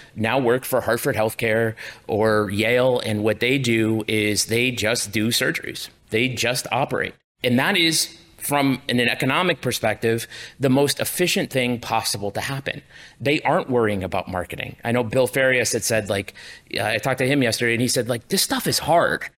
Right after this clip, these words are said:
Running a business, being a lawyer, doing both, trying to grow maybe as a solo to maybe have a few employees or maybe a few more,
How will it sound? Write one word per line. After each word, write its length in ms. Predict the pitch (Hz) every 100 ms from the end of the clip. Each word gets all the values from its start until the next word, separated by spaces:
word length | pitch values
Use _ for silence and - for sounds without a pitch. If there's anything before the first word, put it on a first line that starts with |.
| _
Running 380 | 127 139 202 240
a 80 | 170
business, 680 | 131 135 147 185 202 226 - - - 120
being 360 | 143 170 202
a 40 | 185
lawyer, 460 | 143 139 175 196
doing 400 | 165 - 139 123
both, 500 | 104 - 143 220 - - - -
trying 300 | 165 156 147
to 100 | 135
grow 500 | 107 113 135 170 185
maybe 360 | 160 147 139
as 120 | 123
a 60 | 110
solo 540 | - 147 160 180 170
to 320 | 165 127 104 95 - -
maybe 220 | 127 135 131
have 140 | 127
a 40 |
few 260 | 107 - 175
employees 580 | 165 - 165 160 160 123
or 80 | 113
maybe 280 | 127 131
a 60 | 117
few 220 | - 135
more, 320 | 127 135 170